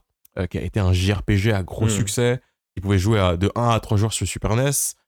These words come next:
Speaker 1: On a eu, euh, bah, les Mario Kart sur Super nes, pareil, au moins à deux joueurs, puis Golden Axe sur Master Sy-, System, pardon, qui est un beat'em all.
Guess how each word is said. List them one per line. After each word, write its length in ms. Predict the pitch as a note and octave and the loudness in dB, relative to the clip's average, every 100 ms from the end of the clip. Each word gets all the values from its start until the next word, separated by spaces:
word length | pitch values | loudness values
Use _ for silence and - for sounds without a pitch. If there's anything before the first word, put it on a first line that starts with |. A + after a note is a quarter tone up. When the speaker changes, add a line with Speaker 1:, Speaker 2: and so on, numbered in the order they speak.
| _ _ - | _ _ -2
Speaker 1:
On 140 | G2+ | 2
a 80 | G2+ | 4
eu, 220 | A2+ A#2+ | 2 2
euh, 300 | - F#2+ F2+ | 2 2 2
bah, 100 | F2 | 2
les 140 | F2+ F2 | 2 2
Mario 300 | F2 F#2 F#2+ | 2 2 2
Kart 280 | E3 E3 - | 0 -2 -6
sur 380 | - - - F#2 | -14 -10 -8 -6
Super 240 | G#2 F#2+ | -4 -2
nes, 120 | A2+ B2 | -2 -2
pareil, 280 | - G2+ A2+ | -2 0 0
au 120 | - | 0
moins 200 | G2 F2+ | 2 2
à 20 | E2 | 0
deux 180 | G#2 | 0
joueurs, 360 | G#2 C#3 D3 B2+ | 0 0 0 -2
puis 140 | - G#2 | -4 0
Golden 300 | F#2 G#2 B2+ | 2 2 2
Axe 320 | C#3+ - - | 0 -4 -10
sur 160 | - G2 | -6 -2
Master 280 | F#2 - G2 | -2 -4 -6
Sy-, 140 | G#2 - - | -6 -8 -12
System, 440 | - A2+ - D3 | -6 -4 -2 -2
pardon, 260 | C3+ A#2+ C#3+ - _ _ _ | -2 -2 -4 -8 _ _ _
qui 60 | G2+ | 2
est 20 | |
un 280 | F2+ F2 E2+ | 4 4 2
beat'em 380 | G2+ G#2 A#2 | 0 2 2
all. 220 | B2+ E3 | 2 0